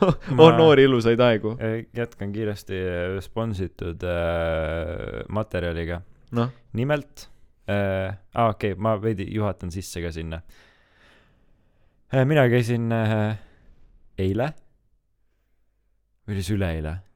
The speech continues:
Speaker 1: Ei, eile.
Speaker 2: No.
Speaker 1: Äh, eile oli, äh, Philly Joe's oli, äh, Alliance'i, äh, Allianz, äh, Jazz Fusion <clears throat>
Speaker 2: Ainult
Speaker 1: kontsert.
Speaker 2: Eestis, ainult Eestis toimuvad ikka veel kõik kontserdid ja
Speaker 1: Jah.
Speaker 2: värgid, kedagi
Speaker 1: Aga
Speaker 2: ei
Speaker 1: mõnus.
Speaker 2: koti.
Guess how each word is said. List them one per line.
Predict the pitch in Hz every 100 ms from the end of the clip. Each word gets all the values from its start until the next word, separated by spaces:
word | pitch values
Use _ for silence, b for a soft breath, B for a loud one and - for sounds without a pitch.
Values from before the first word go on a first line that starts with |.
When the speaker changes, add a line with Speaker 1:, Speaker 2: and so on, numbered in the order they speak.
| _ _ _ _ _ -
Speaker 1:
Ei, | 117 98
eile. | 120 120 92 92 -
Speaker 2:
No. | - 113
Speaker 1:
Äh, | 95 -
eile | 120 120 98
oli, | 95 95
äh, | 92 92
Philly | 95 123 110
Joe's | 117 101 87
oli, | 90 87
äh, | 90 90 90 90 87 87
Alliance'i, | 101 113 98 90 90 85 87 87 85
äh, | 82 80 78 73 65 64 53 -
Allianz, | 101 101 92 92 90 - - - - - - - - - - - - -
äh, | - 95 90 87 85 85 82 82 80 78 85
Jazz | 90 110 104 - -
Fusion | - 107 98 92 92 90 85 -
<clears throat> | -
Speaker 2:
Ainult | 202 175 147 98 -
Speaker 1:
kontsert. | - 143 131 131
Speaker 2:
Eestis, | 131 - 113 113
ainult | 139 123 104
Eestis | 117 113 110 -
toimuvad | 110 107 104
ikka | 117 - 113
veel | 139
kõik | - 127 -
kontserdid | 170 156 - 117 117
ja | 131
Speaker 1:
Jah. | 156
Speaker 2:
värgid, | 139 131
kedagi | - 127 123
Speaker 1:
Aga | 127
Speaker 2:
ei | 117
Speaker 1:
mõnus. | 127 120
Speaker 2:
koti. | 107